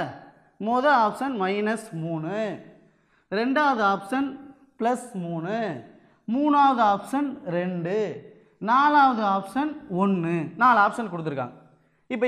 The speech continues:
எப்படி செய்யலான்னு பார்ப்போம். கொடுத்துருக்கிற கணக்கு எடுத்து அப்படியே எழுத போறேன். பனிரெண்டின் அடுக்கு எக்ஸ் மைனஸ் ஒண்ணு மைனஸ் பனிரெண்டு equal to நூத்தி முப்பத்தி ரெண்டு. நல்லா கவனிங்க, இங்கிட்டு இருக்கக்கூடிய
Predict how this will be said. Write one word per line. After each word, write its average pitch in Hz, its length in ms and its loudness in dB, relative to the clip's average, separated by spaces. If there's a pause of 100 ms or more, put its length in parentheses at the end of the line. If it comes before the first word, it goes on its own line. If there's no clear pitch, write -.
எப்படி 247 260 0
செய்யலான்னு 214 360 2
பார்ப்போம். 139 280 -2 (420)
கொடுத்துருக்கிற 247 420 0 (100)
கணக்கு 220 260 0
எடுத்து 220 220 0
அப்படியே 196 260 2
எழுத 196 160 0 (100)
போறேன். 156 280 -2 (360)
பனிரெண்டின் 247 560 0
அடுக்கு 240 300 -2 (120)
எக்ஸ் 214 240 -10
மைனஸ் 196 320 -2 (100)
ஒண்ணு 147 280 -4 (680)
மைனஸ் 226 520 -2
பனிரெண்டு 170 540 -2 (640)
equal 180 300 -4 (120)
to 147 120 -2 (400)
நூத்தி 214 360 -4
முப்பத்தி 147 360 -6
ரெண்டு. 113 240 -8 (1120)
நல்லா 247 180 8 (100)
கவனிங்க, 180 320 2 (500)
இங்கிட்டு 247 280 0
இருக்கக்கூடிய 262 420 0